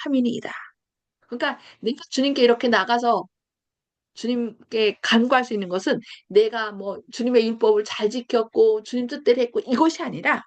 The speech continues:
나의 공의가 아니라 주의 긍휼을 의지하여 함이니이다. "주여 들으소서, 주여 용서하소서, 주여 귀 기울이시고 행하소서, 지체하지 마옵소서.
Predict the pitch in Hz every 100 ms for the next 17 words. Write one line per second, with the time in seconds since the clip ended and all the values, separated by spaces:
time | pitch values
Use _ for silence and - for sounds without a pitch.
0 | _ _ _ _ 175 269 311 254 277 277
1 | 226 165 285 254 _ _ _ _ _ _
2 | _ _ - 285 330 370 _ - _ _
3 | - 233 233 240 359 - _ - 240 262
4 | 240 226 208 277 339 - 320 254 190 -
5 | - - - _ _ _ - 196 170 170
6 | 220 233 180 - 175 190 _ _ _ -
7 | 262 269 262 277 330 339 302 - 226 196
8 | _ _ _ _ _ _ - 240 220 208
9 | _ _ _ - 285 - _ - 233 233
10 | 226 - 330 453 - _ _ 359 330 320
11 | 311 202 - 202 _ _ _ _ _ -
12 | 320 311 320 320 294 302 208 190 - 175
13 | 151